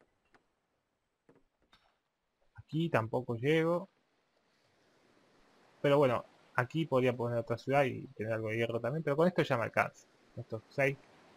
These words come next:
Vamos a explorar un poquito a ver qué hay por ahí. Vale. Vamos a salir a explorar el otro continente. Las costas de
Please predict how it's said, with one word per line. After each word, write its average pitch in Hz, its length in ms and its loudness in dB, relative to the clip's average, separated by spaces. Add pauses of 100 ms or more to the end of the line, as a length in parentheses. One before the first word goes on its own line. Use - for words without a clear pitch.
(680)
Vamos 202 140 0
a - 20 6
explorar 165 240 8
un 151 40 2
poquito 151 300 4
a 135 100 8
ver 131 80 0
qué 139 60 2
hay 127 80 4
por 117 140 -2
ahí. 170 320 2 (1500)
Vale. 110 300 -10 (3000)
Vamos 123 160 -4
a - 40 -4
salir 117 260 2
a 113 60 -2
explorar 151 500 4 (180)
el 120 120 -2
otro 123 160 0
continente. 151 640 0 (1700)
Las - 120 -14
costas 113 380 -6
de - 320 -10